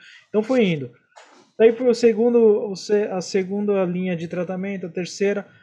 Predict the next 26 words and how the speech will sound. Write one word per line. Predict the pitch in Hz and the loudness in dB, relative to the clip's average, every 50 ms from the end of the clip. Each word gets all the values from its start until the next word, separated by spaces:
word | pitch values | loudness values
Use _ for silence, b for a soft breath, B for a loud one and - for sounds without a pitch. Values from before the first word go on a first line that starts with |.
| b b | b b
só | b - - - - 226 254 | b -18 -6 -2 -2 0 0
na | 285 311 311 | -2 -4 -8
quarta, | 311 - _ - 165 165 170 185 196 - - 247 | -8 -8 _ 0 0 2 2 0 -2 -4 -8 -10
porque | - - - - - 139 | -10 -12 -14 -14 -10 -6
daí, | 131 127 117 113 117 143 185 226 240 220 175 156 | -6 -4 -4 -4 -4 -2 -2 -2 0 0 -2 -2
aí | - 131 135 139 156 175 202 208 175 147 - - | -2 -2 -2 -2 0 0 0 0 -2 -4 -6 -10
você | - - - 156 139 | -12 -4 -2 -2 0
vê, | 120 120 113 110 107 | 0 -2 -8 -8 -8
já | 117 117 | -12 -12
tá, | - - 117 127 131 135 139 | -12 -10 -8 -8 -6 -6 -6
aí | 131 127 135 147 | -4 -4 -4 -4
já | 151 165 165 | -2 -4 -4
tava | 165 - 160 170 170 180 185 | -4 -4 -4 -4 -2 -2 -4
em | 185 185 185 180 | -4 -4 -6 -6
setembro, | - - 208 202 - - 131 143 165 175 170 156 127 120 110 | -8 -8 -8 -8 -6 -4 -2 0 0 0 0 -2 -4 -8 -12
entendeu? | 104 - 107 110 127 151 175 b b b b b b b b b b b b | -14 -14 -14 -14 -14 -14 -14 b b b b b b b b b b b b
Na | 147 165 180 202 | -2 -2 -2 -2
quarta | - - 185 165 165 175 185 202 196 - 233 214 | 0 0 2 4 4 4 2 0 -2 -4 -4 -6
que | 208 - - 208 | -4 -2 -4 -4
eu | 190 | -4
começo | - - 190 175 175 170 170 170 170 - | -2 -4 -4 -2 0 0 -2 -2 -4 -6
a | 170 | -8
tomar, | - - 175 170 160 147 135 120 113 - _ _ _ _ _ _ _ _ _ _ - | -6 -6 -4 -4 -4 -4 -6 -8 -10 -12 _ _ _ _ _ _ _ _ _ _ -6
é, | 131 135 135 135 | -4 -2 -2 -2
remédios | 131 131 156 165 165 151 143 135 131 127 123 127 127 | 0 2 2 2 2 2 0 -2 -4 -4 -6 -8 -12
dilatadores | 120 127 143 190 226 214 196 196 - - 185 180 151 123 113 139 135 139 151 170 185 247 269 - - - - | -8 -4 0 0 0 0 -2 -4 -6 -6 -6 -6 -6 -6 -6 -4 -2 0 0 0 0 0 -4 -6 -8 -16 -20